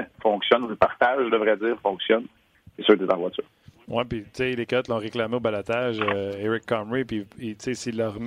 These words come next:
Speaker 2: ils ont peur de le perdre dans le premier temps au balotage, mais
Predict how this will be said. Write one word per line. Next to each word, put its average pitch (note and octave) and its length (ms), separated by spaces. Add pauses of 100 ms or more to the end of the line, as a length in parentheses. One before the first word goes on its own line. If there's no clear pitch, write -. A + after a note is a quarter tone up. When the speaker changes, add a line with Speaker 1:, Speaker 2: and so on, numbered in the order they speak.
(120)
Speaker 2:
ils A2+ 180
ont A2+ 100
peur B2+ 160
de A#2+ 40
le A2 80
perdre A#2+ 260
dans A2 60
le G#2+ 60
premier A2+ 300
temps B2 160
au - 20
balotage, A2+ 500
mais A2 120